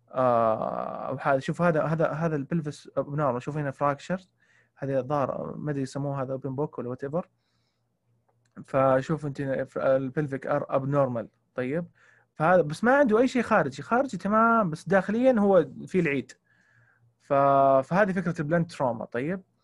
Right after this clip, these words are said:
السبلين حتاخذوا محاضرة خاصة بالسبلين، حتاخذوا محاضرة خاصة بال-، بالأشياء هذه كلها، فعشان كذا التروما هذه محاضرة more generalized.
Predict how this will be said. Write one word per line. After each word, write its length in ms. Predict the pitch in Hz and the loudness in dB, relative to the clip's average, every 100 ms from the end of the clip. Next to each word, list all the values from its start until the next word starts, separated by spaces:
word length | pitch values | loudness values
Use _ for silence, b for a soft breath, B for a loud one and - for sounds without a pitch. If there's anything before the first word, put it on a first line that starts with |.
| b b b b b | b b b b b
السبلين 480 | 147 - 160 190 208 | -6 -2 0 2 0
حتاخذوا 340 | 180 175 160 151 | 0 0 0 -2
محاضرة 300 | 165 156 135 | 0 0 0
خاصة 320 | 156 143 127 | 0 -2 -6
بالسبلين، 680 | 127 - 127 147 175 180 | -10 -12 -8 -4 -2 -2
حتاخذوا 320 | 170 131 123 123 | -4 -8 -6 -8
محاضرة 420 | 151 139 120 110 | -4 -4 -2 -6
خاصة 380 | - 120 - 98 | -4 -6 -6 -10
بال-، 500 | - - - - - | -10 -10 -10 -10 -10
بالأشياء 400 | 127 - 131 131 | -10 -2 -2 -2
هذه 80 | |
كلها، 320 | 123 123 107 110 | -4 -8 -8 -4
فعشان 380 | 131 131 156 | 2 2 0
كذا 160 | 151 170 | -2 -2
التروما 420 | 131 170 170 151 | 0 -2 0 0
هذه 100 | 151 | -2
محاضرة 560 | 139 160 160 165 160 156 | -2 -2 0 0 0 -2
more 60 | |
generalized. 600 | 143 135 117 113 110 - | -4 -8 -6 -8 -10 -14